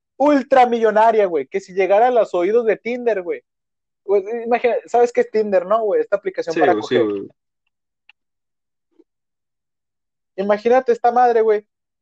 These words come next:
Speaker 1: que Tinder sacara un, un show de televisión, un show de YouTube, de Netflix, como sea, güey, que sea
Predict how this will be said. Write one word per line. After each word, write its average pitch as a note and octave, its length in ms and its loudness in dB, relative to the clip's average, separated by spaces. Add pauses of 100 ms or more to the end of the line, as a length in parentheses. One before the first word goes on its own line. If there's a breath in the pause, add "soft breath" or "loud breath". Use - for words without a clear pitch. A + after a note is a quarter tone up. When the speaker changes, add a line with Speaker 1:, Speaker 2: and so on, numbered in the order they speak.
(140)
Speaker 1:
que D#3 120 0
Tinder G#3+ 560 -2 (220)
sacara F3+ 1000 2 (220)
un, F3 280 -16
un F#3+ 160 -10
show G#3 220 2
de G#3+ 100 4
televisión, G3 680 0
un G3 120 -2
show G3 180 -2
de F#3+ 120 2
YouTube, G3 420 0
de F#3 120 0
Netflix, G3 440 -2
como D#3 240 -6
sea, G3+ 220 2
güey, F3 200 -2 (640)
que E3+ 120 0
sea F3+ 460 4